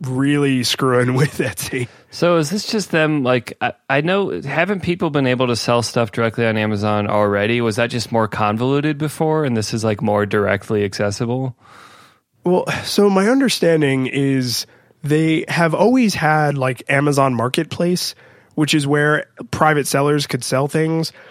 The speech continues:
Speaker 1: but there were restrictions. It wasn't really obvious how to do it.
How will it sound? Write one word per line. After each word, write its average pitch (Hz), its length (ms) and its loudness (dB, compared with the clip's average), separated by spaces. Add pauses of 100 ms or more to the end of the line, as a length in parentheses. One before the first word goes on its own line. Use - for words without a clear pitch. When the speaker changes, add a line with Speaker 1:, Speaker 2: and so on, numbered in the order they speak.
(200)
Speaker 1:
but 135 340 2
there 147 200 4
were 139 360 2
restrictions. 214 1160 0
It 131 160 0
wasn't 165 400 2
really 131 500 -2
obvious 175 840 0
how 151 260 2
to 131 140 -2
do 143 400 0
it. 156 340 2